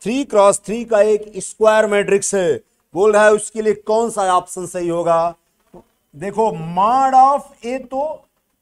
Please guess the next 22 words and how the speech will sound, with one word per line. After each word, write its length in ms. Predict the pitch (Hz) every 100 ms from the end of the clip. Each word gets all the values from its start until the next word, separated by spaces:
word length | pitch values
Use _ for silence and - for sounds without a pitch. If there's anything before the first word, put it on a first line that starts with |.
| _
सभी 460 | - - 196 202 220
में 100 | 196
रहेगा, 360 | 165 156 127 107 - - _ _ _ _ _ _ _ _
ठीक 100 | 202
है 60 | 254
ना। 140 | 302 339 - _ _ _ -
अब 140 | 151
बाहर 380 | 170 190 202 294
क्या 200 | 247 233
रहेगा, 520 | 214 202 196 185 202 247 - _ _ _ _
के 180 | 214 208
क्यूब। 420 | 208 185 151 120 - -
अगर 260 | 180 233
वो 120 | 240 254
थ्री 260 | - 226 277
क्रॉस 380 | - 247 254 - -
थ्री 160 | 262
का 160 | - 254
है 140 | 220 262
तो 120 | 247
के 220 | - 254 240
क्यूब, 360 | - 151 120